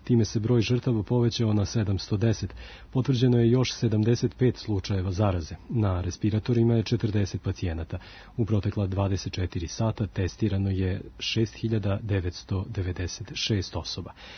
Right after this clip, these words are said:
Poslednjih deset dana naša zemlja beleži pad broja novo zaraženih od virusa korona, pacijenata na respiratorima i broja hospitalizovanih ljudi. Ipak, ne sme biti opuštanja.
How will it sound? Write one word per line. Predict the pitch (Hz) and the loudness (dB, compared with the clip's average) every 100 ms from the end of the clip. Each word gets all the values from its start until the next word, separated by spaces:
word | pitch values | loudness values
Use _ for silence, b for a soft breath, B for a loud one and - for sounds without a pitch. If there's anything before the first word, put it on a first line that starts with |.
| B B - | B B -2
Poslednjih | 131 160 135 | 2 4 4
deset | 113 147 110 98 | 6 4 2 -2
dana | 104 101 101 | 0 2 2
naša | 98 98 120 | 2 0 0
zemlja | 98 110 110 | 0 2 2
beleži | 101 110 110 101 92 - | 2 2 0 0 -2 -2
pad | 110 113 98 | -2 0 -2
broja | 92 110 104 | 0 2 2
novo | 92 98 104 | 2 0 0
zaraženih | 90 92 90 87 87 82 | 0 0 0 0 -2 -2
od | 101 | -4
virusa | 90 98 104 - | -2 0 -2 -4
korona, | - 98 95 90 87 | -4 -2 0 0 -2
pacijenata | 101 - 113 110 104 101 | -4 -2 0 0 0 -2
na | 98 95 | 0 -2
respiratorima | 92 - - 101 101 107 101 98 | -4 -4 -4 -4 -2 -2 0 0
i | 98 92 | -2 -2
broja | 90 95 98 95 92 | -4 -2 0 0 -2
hospitalizovanih | 87 92 - - 95 92 92 90 87 98 | -4 -8 -10 -6 -4 -4 -4 -4 -6 -2
ljudi. | 107 101 - B B B B - | 0 0 -4 B B B B -2
Ipak, | 131 127 - 147 | 0 2 0 2
ne | 110 117 | 2 2
sme | - 110 | 2 0
biti | 117 131 | 2 2
opuštanja. | 107 120 120 - 113 | 2 2 0 2 0